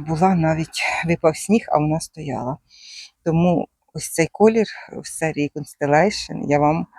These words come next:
порадила б. Е, нічого, що вона то зірочкою, то розмита, то квіточкою, але виглядає це все в реальності. Я кажу так, як я бачу, як бачать там,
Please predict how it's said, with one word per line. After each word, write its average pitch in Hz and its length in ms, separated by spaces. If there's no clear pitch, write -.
порадила 151 520
б. - 40
Е, - 180
нічого, 226 440
що - 240
вона 160 300
то 170 100
зірочкою, 156 680
то 160 140
розмита, 147 500
то - 140
квіточкою, - 800
але 151 160
виглядає 147 600
це 151 100
все 151 300
в 147 60
реальності. 151 760
Я 139 160
кажу 170 240
так, - 220
як 147 100
я 156 200
бачу, 196 360
як 139 200
бачать - 320
там, - 240